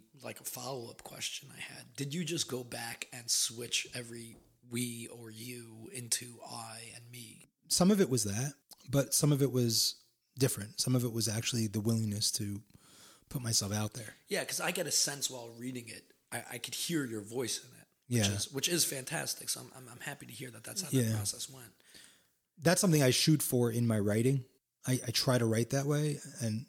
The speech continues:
Speaker 2: and I do, I do write that way naturally, but I really try to write that way. Um, I don't, I don't know that it's the perfect way to write, but it's just the way that my, when I write, that's what emerges.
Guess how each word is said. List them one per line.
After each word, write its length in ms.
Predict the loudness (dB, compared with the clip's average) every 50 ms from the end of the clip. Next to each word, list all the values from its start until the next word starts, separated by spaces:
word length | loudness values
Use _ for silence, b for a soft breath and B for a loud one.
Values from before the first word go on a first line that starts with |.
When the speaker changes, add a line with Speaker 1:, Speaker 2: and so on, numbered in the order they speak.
| -4 -2
Speaker 2:
and 100 | 0 0
I 80 | 2
do, 180 | 2 2 2 4
I 80 | 4 4
do 180 | 6 8 8
write 180 | 8 8 6 4
that 120 | 2 2
way 80 | 4 2
naturally, 460 | 4 4 4 2 2 4 4 4 4
but 100 | 4 2
I 60 | 2
really 220 | 0 0 0 -2 -2
try 280 | -2 -2 0 0 0
to 80 | 2 2
write 220 | 2 2 0 -2
that 160 | -4 -4 -2
way. 260 | -2 -2 -2 -2 -4 -6 B B B B B B B B B B B _
Um, 580 | -4 -2 -2 0 0 -2 -2 -2 -4 -6 -8 -10 -12 _ _ _ _ _ _ -20 -16 -6 -2
I 60 | 0
don't, 140 | 0 0 0 0
I 40 |
don't 140 | 0 0 2
know 120 | 2 2 2
that 120 | 2 0
it's 160 | 0 -2 -4
the 100 | -6 -6
perfect 420 | -10 -6 -4 -4 -2 -2 -2 -2 -2
way 100 | -2 -2
to 80 | 0
write, 240 | 0 0 0 0 -2
but 80 | -4 -6
it's 120 | -4 -2
just 140 | -2 -2 -2
the 80 | -2
way 200 | -2 -2 -2 -2
that 180 | -2 -4 -6 -6
my, 440 | -6 -4 -4 -4 -4 -4 -6 -8 -10 -14 _ _ _ _ _ _ _ _ _ _ _
when 120 | 4 6
I 100 | 8 8 8
write, 260 | 8 8 6 4 2
that's 220 | 0 -2 -2 0
what 100 | -2 -2
emerges. 580 | -2 -2 -4 -4 -6 -6 -8 -6 -6 -4 -6